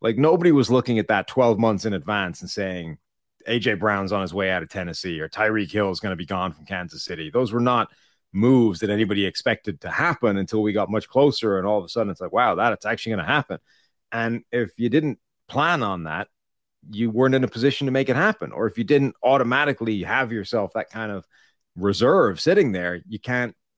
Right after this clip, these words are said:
be in the market. So it's one,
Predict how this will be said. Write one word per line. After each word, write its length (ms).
be 200
in 80
the 80
market. 480
So 380
it's 360
one, 340